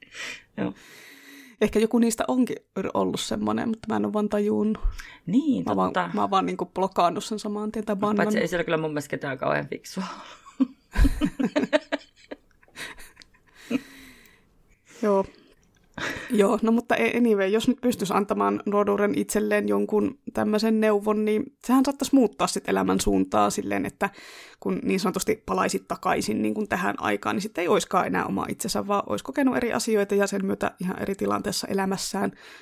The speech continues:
Speaker 2: asuisi ihan eri paikassa, olisi ihan eri duunissa, jotain tämmöistä, niin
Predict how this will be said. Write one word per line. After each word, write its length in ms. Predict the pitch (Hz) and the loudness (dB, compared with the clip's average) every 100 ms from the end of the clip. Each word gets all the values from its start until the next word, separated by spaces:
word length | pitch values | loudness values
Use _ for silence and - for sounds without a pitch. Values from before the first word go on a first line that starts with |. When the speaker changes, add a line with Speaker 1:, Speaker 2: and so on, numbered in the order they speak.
| - | -6
Speaker 2:
asuisi 300 | 196 180 185 - | -2 0 -2 -2
ihan 180 | 185 | -4
eri 140 | - 180 | -2 -4
paikassa, 480 | 175 160 175 - - | -2 -2 -2 -4 -2
olisi 200 | - - | -2 -2
ihan 140 | 170 | -4
eri 220 | - 190 196 | -2 -2 0
duunissa, 480 | - 101 202 - | 0 0 -2 -2
jotain 320 | 196 202 202 202 | -4 -2 -4 -2
tämmöistä, 440 | 214 214 - 220 | -2 -2 -2 -2
niin 200 | 220 | -2